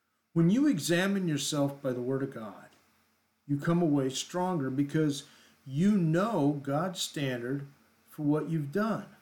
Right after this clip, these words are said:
or you can see your failure and repent. On the other hand, when you examine yourself by your results, you may be setting yourself up for discouragement or for giving up.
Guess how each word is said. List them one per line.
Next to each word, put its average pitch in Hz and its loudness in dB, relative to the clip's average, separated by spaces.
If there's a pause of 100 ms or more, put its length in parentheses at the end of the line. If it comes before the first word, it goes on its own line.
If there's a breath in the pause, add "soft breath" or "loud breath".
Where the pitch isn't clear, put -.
(440)
or 139 0
you 170 0
can 170 -4
see 147 0
your 156 0
failure 131 -4 (260)
and 139 -4
repent. 175 -6 (600 soft breath)
On 302 -2
the 262 2
other 269 4
hand, 175 2
when 170 2
you 165 2
examine 165 0
yourself 156 -4
by 139 -2
your 147 2
results, - -6 (520)
you 143 2
may 165 4
be 226 0
setting 156 0
yourself 147 -2
up 143 -2
for 143 -6
discouragement 147 -2
or 135 0 (420 loud breath)
for 143 -4
giving 143 4
up. 190 -2